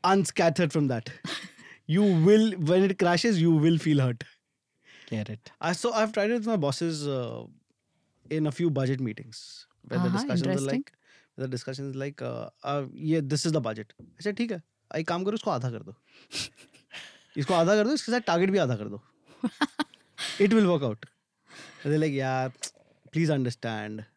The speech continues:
Speaker 1: मैंने कहा, "अंडरस्टैंड तो मैं कर लूंगा, पर नंबर कहाँ से होंगे?" So this is when I use sarcasm, when it's, it's sort of a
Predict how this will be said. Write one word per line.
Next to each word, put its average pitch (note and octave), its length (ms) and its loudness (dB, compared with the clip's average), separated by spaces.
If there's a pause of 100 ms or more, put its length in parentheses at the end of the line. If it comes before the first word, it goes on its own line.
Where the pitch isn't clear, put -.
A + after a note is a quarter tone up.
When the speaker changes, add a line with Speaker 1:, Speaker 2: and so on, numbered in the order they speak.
Speaker 1:
मैंने G#3+ 140 -6
कहा, C#4+ 140 -2 (220)
"अंडरस्टैंड G#3 440 0
तो B3 60 -2
मैं A#3 120 0
कर A3 140 -2
लूंगा, B2+ 320 -4 (300)
पर E3 60 -4
नंबर E3 400 0
कहाँ E3 160 0
से B2 100 -4
होंगे?" G#2+ 260 -6 (920)
So C#4+ 80 2 (380)
this F3+ 220 0
is B3 120 0
when C4 240 0
I F3+ 140 2
use F#3+ 220 0
sarcasm, C3 440 -4
when F#3 140 -2 (400)
it's, - 160 -8 (140)
it's - 120 -8
sort B3 160 0
of - 140 -6
a C#4 80 0